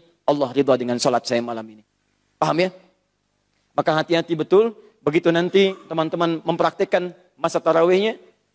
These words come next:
"Akhi, di mana tarawih?" "Saya ikut si fulan aja lah." Bukan. Bukan karena ikut si fulan. Karena Allah perintahkan Anda untuk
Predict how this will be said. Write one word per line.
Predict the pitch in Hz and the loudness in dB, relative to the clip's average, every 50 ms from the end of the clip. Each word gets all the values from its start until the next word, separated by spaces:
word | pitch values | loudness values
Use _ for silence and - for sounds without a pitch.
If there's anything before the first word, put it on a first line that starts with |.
| _ _ | _ _
"Akhi, | - - - 240 220 | -8 -2 0 -2 -2
di | - 175 185 | 0 0 0
mana | 196 208 214 220 | 2 2 0 2
tarawih?" | 214 214 208 214 226 214 214 208 - _ _ _ _ _ | 0 2 2 4 2 2 -2 -6 -8 _ _ _ _ _
"Saya | _ 180 190 | _ 2 2
ikut | 190 190 175 | 4 2 -2
si | - 175 | -2 -4
fulan | 135 143 160 151 147 151 | -2 0 2 2 2 0
aja | 156 156 190 202 | 0 -2 0 0
lah." | 190 180 - _ | -2 -4 -4 _
Bukan. | - - - 135 117 101 - _ _ _ _ _ _ _ _ | -20 -2 -2 -2 -2 -2 -10 _ _ _ _ _ _ _ _
Bukan | - - 170 151 - | -2 -2 -2 -2 -2
karena | 175 175 170 | -2 0 0
ikut | 151 - 143 | 0 0 -4
si | - - 127 | -8 -8 -6
fulan. | _ 135 131 123 113 113 117 - _ _ _ _ _ | _ 0 2 2 0 0 -8 -20 _ _ _ _ _
Karena | - 151 151 147 147 - | -2 -2 -2 -2 -6 -2
Allah | - 147 147 156 160 139 _ | -2 -2 -2 -2 -6 -8 _
perintahkan | - 139 135 127 120 135 123 117 _ 123 120 | 0 0 0 0 0 -4 -4 -2 _ -6 -4
Anda | 127 135 135 127 120 117 | -4 -6 -4 -2 -2 -2
untuk | 117 113 127 | -2 -4 -8